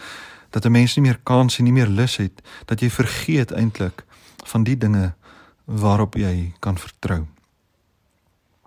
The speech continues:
Hierdie woorde laat my so dink aan die afgelope week,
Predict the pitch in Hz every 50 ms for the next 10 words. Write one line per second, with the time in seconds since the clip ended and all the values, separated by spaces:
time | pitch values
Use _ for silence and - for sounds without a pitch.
0 | _ _ _ _ _ _ _ _ _ _ - - - 107 110 107 101 104 110 110
1 | 107 120 117 110 104 - - - - - - - - - _ _ _ _ _ _
2 | _ _ _ _ _ _ _ _ _ _ - 113 107 107 107 - 123 113 107 107
3 | 101 95 - - 135 127 117 101 110 110 113 113 107 - 107 104 104 101 95 87
4 | 98 98 - - - - 117 - - 123 113 110 - 113 95 87 92 98 110 110
5 | - - - -